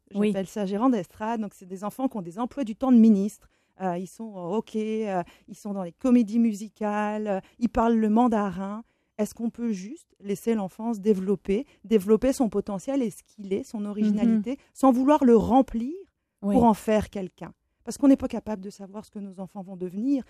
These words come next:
Speaker 2: Alors pourquoi on suppose que, bah, le mandarin va être utile ou qu'il va être un futur joueur de hockey ? Si c'est le cas, super. Mais au moment où on parle, nos enfants sont des petits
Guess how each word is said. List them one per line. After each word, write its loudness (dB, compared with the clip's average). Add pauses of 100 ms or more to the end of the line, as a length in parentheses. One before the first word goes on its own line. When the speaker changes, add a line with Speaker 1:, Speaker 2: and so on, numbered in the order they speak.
(160)
Speaker 2:
Alors 2
pourquoi 2
on 8
suppose -6
que, -12
bah, -10
le -8
mandarin -2
va -2
être -2
utile -14
ou -14
qu'il -16
va -2
être -2
un -6
futur -16
joueur -6
de -2
hockey ? -6
Si -14
c'est -8
le -4
cas, -6
super. -10 (640)
Mais -4 (520)
au 8
moment 8
où 4
on 0
parle, -2
nos -4
enfants -6
sont -12
des -6
petits -18